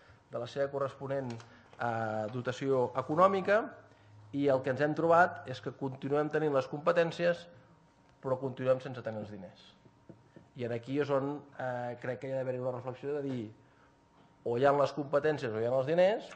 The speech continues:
o no hi ha ni les competències ni els diners. Però sí que en aquest sentit, eh, arribem en un, en un, en un bucle de, de, de... i aquí, per exemple, eh, podem parlar, doncs, eh,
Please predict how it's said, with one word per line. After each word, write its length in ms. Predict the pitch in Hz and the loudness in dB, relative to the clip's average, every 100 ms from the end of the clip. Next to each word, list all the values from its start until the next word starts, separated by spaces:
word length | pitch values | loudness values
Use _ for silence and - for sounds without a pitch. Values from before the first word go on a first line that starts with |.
| - | -16
o 100 | - | -12
no 100 | 113 | -10
hi 60 | 113 | -8
ha 60 | |
ni 100 | 117 | -8
les 140 | 117 113 | -8 -10
competències 480 | 113 117 120 131 151 | -10 -6 -6 -6 -4
ni 80 | |
els 140 | 151 110 | -2 -2
diners. 460 | 113 156 120 - - _ _ _ | -4 -6 -6 -14 -20 _ _ _
Però 140 | 131 117 | -6 -6
sí 140 | 135 | -2
que 80 | 143 | 0
en 80 | 147 | 0
aquest 180 | 143 127 | -2 -2
sentit, 460 | - 139 156 151 - | -4 -2 0 -2 -4
eh, 1040 | - - - - 139 135 123 113 113 110 107 123 | -12 -20 -14 -2 2 4 4 2 0 -2 -2 0
arribem 300 | 123 123 127 | 2 4 4
en 80 | 139 | 4
un, 320 | 139 127 123 120 | 4 4 0 -2
en 120 | 123 | -2
un, 120 | 123 123 120 | 0 0 -2
en 100 | 120 | -2
un 160 | 135 135 | -2 2
bucle 340 | 139 143 143 151 117 | 2 4 2 2 0
de, 140 | 123 113 107 | 0 0 -2
de, 120 | 110 107 104 104 - - - - 117 | -4 -2 -4 -6 -12 -20 -20 -14 -4
de... 120 | 113 104 98 92 90 87 | -2 -2 -4 -8 -10 -8
i 80 | 107 | -4
aquí, 220 | 117 127 | -4 -4
per 160 | 127 139 | -2 0
exemple, 380 | 123 139 135 143 | 2 2 4 6
eh, 800 | 156 156 - 117 110 107 107 104 | 6 4 -6 -4 -4 -4 -6 -6
podem 260 | 110 117 120 | -2 0 2
parlar, 260 | 120 120 123 | 0 2 2
doncs, 280 | 131 135 120 | 2 0 -2
eh, 440 | 127 123 117 117 | 0 0 0 -2